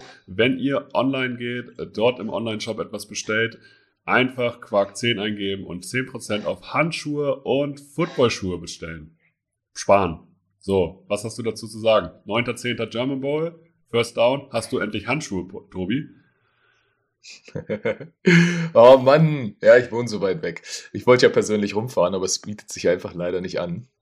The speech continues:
Speaker 2: Ähm, das werde ich zwar trotzdem machen, mal gucken, ob ich das noch in unser Quark zehn Range schaffe. Ich hoffe es. Aber
Speaker 1: Zehn Prozent würde ich mir nicht entgehen lassen.
Speaker 2: Ja, da hast du natürlich recht. Ja, ich, ich, ich schaue noch mal vorbei. Aber ich bin auch irgendwie,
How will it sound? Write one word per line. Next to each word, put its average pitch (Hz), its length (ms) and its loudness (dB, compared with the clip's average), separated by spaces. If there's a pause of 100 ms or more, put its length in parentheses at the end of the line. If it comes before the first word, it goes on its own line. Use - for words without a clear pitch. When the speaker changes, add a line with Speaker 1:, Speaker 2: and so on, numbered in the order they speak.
(220)
Speaker 2:
Ähm, 87 180 0
das 82 120 -4
werde 95 120 6
ich - 40 -12
zwar 87 140 -4
trotzdem 101 340 -2
machen, 98 160 -2
mal 87 100 -2
gucken, 95 220 -4
ob 90 120 -2
ich 92 60 -12
das 92 140 -2
noch 92 120 -6
in 87 80 -2
unser 90 200 0
Quark - 320 0
zehn 104 260 2
Range 101 200 6
schaffe. 131 540 2 (120)
Ich 101 200 0
hoffe 120 260 6
es. - 360 -2 (800)
Aber 98 880 8
Speaker 1:
Zehn 110 140 0
Prozent 123 340 -4
würde 120 120 -4
ich 104 60 -10
mir 113 60 -4
nicht 120 100 -10
entgehen 110 260 -6
lassen. 82 360 -10 (760)
Speaker 2:
Ja, 78 240 2
da 73 80 -4
hast - 140 -6
du - 40 -14
natürlich - 380 -16
recht. - 180 -18 (720)
Ja, 117 280 12
ich, 110 140 0
ich, 107 220 -4
ich 104 140 -4
schaue 95 160 2
noch 87 100 -8
mal 82 100 -4
vorbei. 78 360 -8 (220)
Aber 98 240 4
ich - 120 -4
bin 104 120 -4
auch 104 120 -4
irgendwie, 92 400 -8